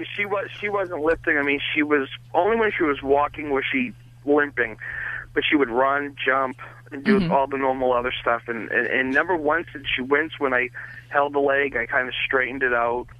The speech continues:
Speaker 1: checked it, see if it was, uh, you know, swollen, and she, she just looked at me like, "Why are you touching me?"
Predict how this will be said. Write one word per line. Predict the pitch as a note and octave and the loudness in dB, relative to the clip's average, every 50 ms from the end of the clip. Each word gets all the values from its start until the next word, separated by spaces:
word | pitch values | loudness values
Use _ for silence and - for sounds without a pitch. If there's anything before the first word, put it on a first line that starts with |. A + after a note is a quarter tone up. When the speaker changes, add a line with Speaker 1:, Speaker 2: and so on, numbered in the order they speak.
| - - | -6 -2
Speaker 1:
checked | C#3+ C3 C3 - C#3+ | 0 0 0 0 -2
it, | C#3+ - - - - - - - | -4 -4 -6 -14 -20 -12 -6 -4
see | D3 | -4
if | C3+ - C#3+ | -2 -2 -2
it | A#2 | -2
was, | G#2+ B2 A#2+ A#2+ - - | -2 -2 -4 -4 -2 0
uh, | A#2+ B2 | 0 2
you | A#2+ A2+ | 2 0
know, | A2+ G#2+ G#2+ - - - | -2 -2 -4 -6 -2 2
swollen, | - C3+ C3 B2+ B2 B2 B2 A#2+ A#2+ - - - - - | 2 4 4 4 2 2 0 -2 -4 -10 -16 -20 -6 -2
and | C3+ B2 A#2+ A#2+ A#2+ A#2 - - - - - - - | 0 2 2 2 0 0 2 2 4 4 4 2 2
she, | - C3 C3+ B2 - - - - | 2 2 0 0 -4 -8 -4 0
she | - E3 D#3 D3 | 0 0 0 0
just | C#3 - | 0 0
looked | D#3 D3 B2+ C3+ | 0 0 2 2
at | C3 C3+ C3 | 0 0 2
me | C3 | 2
like, | B2+ B2 B2 B2 | 2 2 2 2
"Why | C3 B2+ B2 B2+ | 2 2 2 2
are | B2+ | 0
you | B2 A#2 - | 0 -4 -4
touching | - - C#3 - - - G2+ G#2+ | -2 -2 -2 -2 -2 -4 -4 -4
me?" | - - - | -4 -4 -6